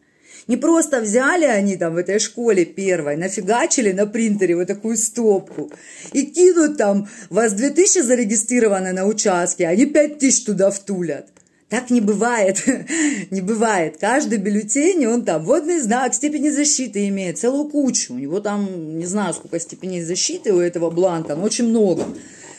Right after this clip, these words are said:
Подделать их очень трудно и уголовно наказуемо, поэтому никто не будет этим заниматься. Это глупость. Бюллетени приходят на участок в том количестве, в котором они нужны.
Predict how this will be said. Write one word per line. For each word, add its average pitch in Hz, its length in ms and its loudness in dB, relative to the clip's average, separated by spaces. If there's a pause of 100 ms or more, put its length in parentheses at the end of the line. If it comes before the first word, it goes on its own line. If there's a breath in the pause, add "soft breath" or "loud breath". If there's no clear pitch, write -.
(160 loud breath)
Подделать 240 640 2
их 254 180 -4
очень 294 400 0
трудно 165 720 -2
и 214 280 -4
уголовно 247 540 2
наказуемо, 175 840 -4
поэтому 233 840 -2
никто 196 320 -8
не 262 100 0
будет 202 280 -6
этим 196 240 -6
заниматься. 165 560 -8
Это 160 160 -8
глупость. 165 460 -6
Бюллетени 185 360 -4
приходят 202 440 -2
на 160 100 -10
участок 226 500 -6 (520 loud breath)
в - 80 -14
том 277 200 2
количестве, 269 540 0
в 269 80 -8
котором 208 440 0
они 175 160 -4
нужны. 147 500 -8